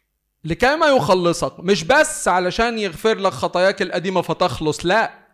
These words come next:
ده عشان يديك طبيعة جديدة لا تخطئ. أنا مش بس منتظر إن خطيتي تتغفر، أنا منتظر آخد طبيعة جديدة ما تغلطش تاني.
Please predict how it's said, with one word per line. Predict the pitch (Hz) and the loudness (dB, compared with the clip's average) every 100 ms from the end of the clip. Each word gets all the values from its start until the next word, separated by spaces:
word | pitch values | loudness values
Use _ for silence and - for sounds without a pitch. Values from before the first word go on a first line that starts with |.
| _ - - | _ -20 -6
ده | 156 | -4
عشان | 170 185 | -2 -2
يديك | 185 165 254 - | -2 -2 -4 0
طبيعة | 190 175 285 247 | 0 2 2 2
جديدة | 180 165 208 202 190 - | 2 0 0 0 0 -2
لا | 170 185 214 240 233 214 - - | 0 4 4 4 2 -2 -6 -6
تخطئ. | 175 123 - - - - | -6 -6 -14 -18 -14 -6
أنا | 190 | -4
مش | 190 165 | -2 -2
بس | 156 262 - | 2 0 0
منتظر | 202 190 180 226 214 196 | -2 -2 2 2 4 2
إن | 170 | 0
خطيتي | - 160 165 185 202 | -4 -4 -2 0 -2
تتغفر، | 165 147 147 170 165 143 - - - | -6 -6 -6 -2 -2 -4 -8 -10 -2
أنا | 175 | 0
منتظر | 180 185 185 247 202 185 220 | 0 0 2 2 2 2 2
آخد | 247 220 - | 2 0 0
طبيعة | 165 208 196 | 0 2 2
جديدة | 170 175 240 247 247 180 | 0 -2 0 0 0 -2
ما | 196 226 | 0 4
تغلطش | 226 196 202 214 214 | 4 4 4 4 2
تاني. | 196 196 165 151 131 143 | -2 0 -2 -2 -8 -16